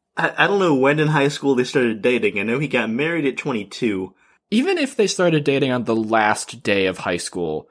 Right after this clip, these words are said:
Speaker 1: Yeah.
Speaker 2: how many women are in his high school that want to sleep with Tucker Carlson? <laughs>
Speaker 1: It's like, "Well, uh, I,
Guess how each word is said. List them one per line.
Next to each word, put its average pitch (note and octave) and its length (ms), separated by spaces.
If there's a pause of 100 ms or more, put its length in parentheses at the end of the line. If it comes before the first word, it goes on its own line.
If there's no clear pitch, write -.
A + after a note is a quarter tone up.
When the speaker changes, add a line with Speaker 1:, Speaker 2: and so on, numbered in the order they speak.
(120)
Speaker 1:
Yeah. G3 140
Speaker 2:
how - 280
many C#4+ 340
women G#3+ 340
are E3+ 140
in D#3+ 280
his E3 320
high D3+ 200
school C#3 340
that B2 200
want C3 320
to C#3 80
sleep C3 340
with A2+ 120
Tucker A#2+ 280
Carlson? G2+ 640 (220)
<laughs> - 80 (1000)
Speaker 1:
It's - 120
like, C3 100
"Well, D#3 220
uh, A2+ 180
I, A#2 140